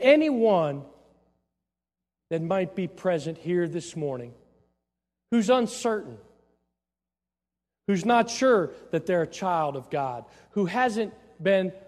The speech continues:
born again as the Scriptures teach, hasn't stepped into this new life that Christ has to offer. Anyone who's uncertain or unsure,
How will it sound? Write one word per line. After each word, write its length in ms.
born 300
again 380
as 220
the 100
Scriptures 680
teach, 540
hasn't 340
stepped 380
into 360
this 240
new 340
life 420
that 160
Christ 340
has 220
to 80
offer. 420
Anyone 760
who's 140
uncertain 640
or 180
unsure, 540